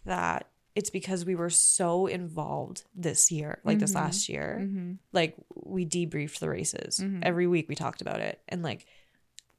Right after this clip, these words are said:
Speaker 1: previous years watching Formula One, that was it. We just
Speaker 2: Right.
Speaker 1: watched it.
Speaker 2: Re-, yeah. It's like previous years, it was, like,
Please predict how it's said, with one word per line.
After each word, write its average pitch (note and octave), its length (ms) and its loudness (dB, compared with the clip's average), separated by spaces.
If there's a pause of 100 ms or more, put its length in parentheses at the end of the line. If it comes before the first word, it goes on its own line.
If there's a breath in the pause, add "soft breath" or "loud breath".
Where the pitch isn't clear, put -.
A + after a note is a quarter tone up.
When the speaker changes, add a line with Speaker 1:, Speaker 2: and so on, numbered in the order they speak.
(960)
Speaker 1:
previous D#4 420 2
years E3+ 180 0
watching E3 280 0
Formula D#3+ 280 -2
One, - 200 -4
that F3 120 -2
was - 140 0
it. - 280 0
We F3+ 80 0
just G3+ 120 8
Speaker 2:
Right. E3+ 80 4
Speaker 1:
watched - 320 2
it. - 340 -2
Speaker 2:
Re-, F#3 140 -8 (100)
yeah. G#3 380 2
It's A#3+ 180 6
like C#4 460 2
previous A#3+ 400 0
years, G#3+ 180 6
it G3+ 80 2
was, G3+ 140 0
like, F#3+ 220 -2